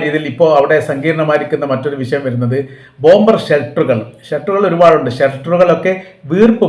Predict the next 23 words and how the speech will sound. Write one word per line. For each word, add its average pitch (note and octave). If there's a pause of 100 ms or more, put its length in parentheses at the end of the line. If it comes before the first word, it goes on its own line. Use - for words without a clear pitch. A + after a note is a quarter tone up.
മുട്ടിക്കഴിയുകയാണ്. A#2 (680)
ഇപ്പോൾ G#3+ (380)
നിരന്തരം A3+
എന്ന് F#3+
പറഞ്ഞോളം D#3+
യമൻ്റെ, E3 (140)
ഇ-, D#3
ഇറാൻ്റെ D#3+
ഭാഗത്തുനിന്ന് D3 (460)
ആക്രമണം E3
ഉണ്ടായതുകൊണ്ട്, D3+ (400)
ഏ, D3
ഷെൽട്ടറിൽ F#3
നിന്ന് F#3
പുറത്തിറങ്ങാൻ G#3+
പറ്റാത്ത F#3
സ്ഥിതിയാണ്. D#3
അഞ്ച് D3
മിനിറ്റ് E3
പുറത്തിറങ്ങി E3+
കഴിഞ്ഞാൽ E3+
അപ്പോഴത്തേനും F3
വീണ്ടും F3